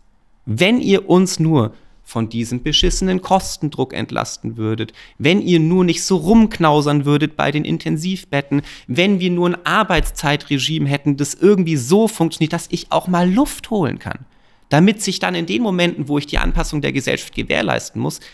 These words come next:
meine Expertise entfalten kann. Ja? Also bloß nicht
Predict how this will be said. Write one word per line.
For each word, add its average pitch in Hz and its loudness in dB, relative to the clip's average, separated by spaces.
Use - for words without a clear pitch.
meine 196 0
Expertise 233 0
entfalten - -8
kann. - -16
Ja? 165 -2
Also 175 -4
bloß 214 2
nicht - -4